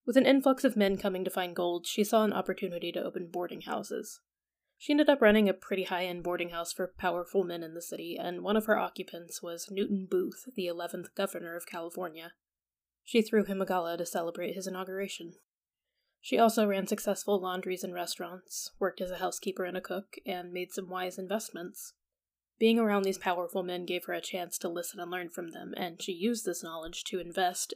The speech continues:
and amass her fortune. She used both her fortune and these powerful connections, and sometimes blackmail, to help the black community.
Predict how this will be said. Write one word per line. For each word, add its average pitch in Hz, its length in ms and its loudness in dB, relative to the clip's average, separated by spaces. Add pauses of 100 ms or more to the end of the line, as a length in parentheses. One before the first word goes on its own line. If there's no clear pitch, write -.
and 185 120 -4
amass 165 320 -10
her 180 100 -8
fortune. - 520 -6 (1200)
She - 180 -2
used 262 300 4
both 208 240 6
her 196 120 2
fortune 185 580 0
and 202 280 0
these 185 140 -2
powerful 180 480 -2
connections, 185 880 -6
and 180 240 -4 (460)
sometimes 175 440 -8
blackmail, 196 560 0 (720)
to 214 80 6
help 196 200 4
the 196 80 -4
black 185 240 0
community. 175 540 -8